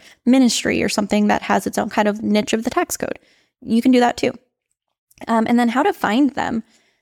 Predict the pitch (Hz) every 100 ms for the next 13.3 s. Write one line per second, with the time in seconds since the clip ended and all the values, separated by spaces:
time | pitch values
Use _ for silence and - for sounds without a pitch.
0 | - 240 330 - 339 320 277 302 - 190
1 | - 220 285 302 339 320 - 196 208 202
2 | - - 208 - 240 226 - 233 233 220
3 | 277 208 - - - 226 233 240 247 247
4 | 233 208 208 220 240 240 - 208 - -
5 | 285 339 - _ _ _ - 208 - 294
6 | 359 - - 208 208 220 214 - - 285
7 | - - - _ _ _ - 214 226 -
8 | 226 262 320 311 277 269 254 247 254 -
9 | 226 247 262 262 220 - 226 269 302 294
10 | 311 - 370 415 - - 233 240 - 294
11 | 370 302 302 285 220 262 214 214 247 -
12 | 220 - _ _ _ _ _ _ _ 240
13 | 254 254